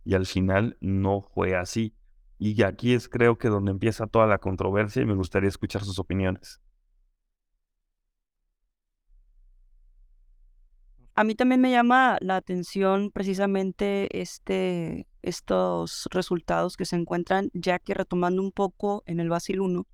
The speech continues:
Speaker 2: donde empezaba la divergente sobre la expectativa de vida, principalmente unos cri-, un criterio importante en este grupo de pacientes que se sometían a cualquier tipo de estrategia, ya fuera endovascular o abierta.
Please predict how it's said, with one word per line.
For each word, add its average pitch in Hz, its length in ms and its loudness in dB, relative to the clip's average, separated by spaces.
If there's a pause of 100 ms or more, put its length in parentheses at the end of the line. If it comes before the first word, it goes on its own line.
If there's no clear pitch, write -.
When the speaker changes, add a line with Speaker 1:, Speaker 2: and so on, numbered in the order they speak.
(760)
Speaker 2:
donde 190 280 0
empezaba 185 440 2
la 208 100 4
divergente 190 880 -2
sobre 175 600 -4
la 185 140 2
expectativa 190 640 2
de 190 100 0
vida, 185 220 2
principalmente 180 800 -2
unos 190 320 0
cri-, - 220 -6
un 185 180 0
criterio 190 340 2
importante 185 720 -2
en 170 160 -4
este 170 160 -4
grupo 185 260 -2
de - 40 -4
pacientes 175 480 -4
que 175 120 -8
se 175 100 -6
sometían 170 580 0
a 170 240 2
cualquier 180 560 0 (240)
tipo 196 280 -2
de 190 60 0
estrategia, 180 560 -4 (640)
ya 180 140 2
fuera 180 220 0
endovascular 170 640 0
o 175 60 2
abierta. 175 540 -2